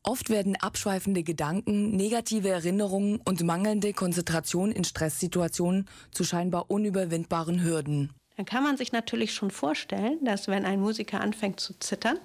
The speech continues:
Speaker 2: er sich gerade nicht konzentriert hat, sondern an was anderes gedacht hat, was im Moment echt nicht zur Sache gehörte und deshalb reagieren seine Finger nicht mehr, wie er will. Und dass er vor lauter Stress, wenn er ein Vorspiel hat oder ein Konzert,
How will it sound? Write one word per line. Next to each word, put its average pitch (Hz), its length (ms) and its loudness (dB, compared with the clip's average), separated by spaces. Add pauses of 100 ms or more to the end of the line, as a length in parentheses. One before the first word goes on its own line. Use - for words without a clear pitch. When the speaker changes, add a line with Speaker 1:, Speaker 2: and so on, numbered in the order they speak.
(140)
Speaker 2:
er 214 160 0
sich 214 160 -4
gerade - 240 -4
nicht 202 100 -4
konzentriert 196 600 -4
hat, 202 120 -4
sondern 202 220 0
an 190 180 -2
was - 160 -8
anderes 202 460 0
gedacht - 420 -4
hat, - 140 -6
was - 160 -2
im 180 100 -4
Moment 185 440 2
echt - 340 -4
nicht - 200 -2
zur 196 140 -4
Sache 185 260 -4
gehörte 220 420 0
und - 180 -2
deshalb - 340 -6
reagieren 180 360 0
seine 170 200 -2
Finger 165 300 -2
nicht 170 180 -4
mehr, 165 200 -2
wie 170 120 0
er 156 200 -2
will. 185 200 2 (680)
Und 285 540 0 (200)
dass - 240 -6
er 170 160 -2
vor 185 220 -4
lauter 220 400 -2
Stress, - 640 -6
wenn 196 160 4
er 190 80 2
ein 170 120 -2
Vorspiel 190 520 -2
hat 165 140 -4
oder 170 80 0
ein 165 80 2
Konzert, - 520 -2